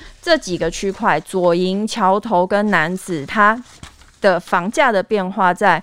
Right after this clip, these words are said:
呃，台积电宣布要进驻的前跟后有什么样的变化？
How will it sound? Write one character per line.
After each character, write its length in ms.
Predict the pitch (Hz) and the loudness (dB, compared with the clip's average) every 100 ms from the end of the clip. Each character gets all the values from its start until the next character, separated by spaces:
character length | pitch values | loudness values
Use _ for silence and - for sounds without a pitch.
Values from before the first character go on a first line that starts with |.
| - - - _ _ _ - | -6 -20 -20 _ _ _ -4
呃， 260 | 180 165 156 | -2 0 -2
台 220 | 202 180 | 0 0
积 220 | 185 214 | 0 -6
电 240 | 214 214 190 | -2 -2 0
宣 300 | 202 185 202 | -2 -2 -2
布 180 | 202 | 0
要 160 | 190 175 | 2 2
进 280 | - 185 170 | 0 -4 -4
驻 160 | 175 | -2
的 100 | 156 | -2
前 300 | 143 180 139 | -2 -2 -2
跟 200 | 180 160 170 | 0 -2 0
后 200 | 180 131 | -2 -2
有 140 | 120 | -4
什 100 | - | -6
么 80 | - | -4
样 140 | 131 | -4
的 80 | 95 | -4
变 240 | - 160 - | -2 -2 -2
化？ 260 | - - | -8 -8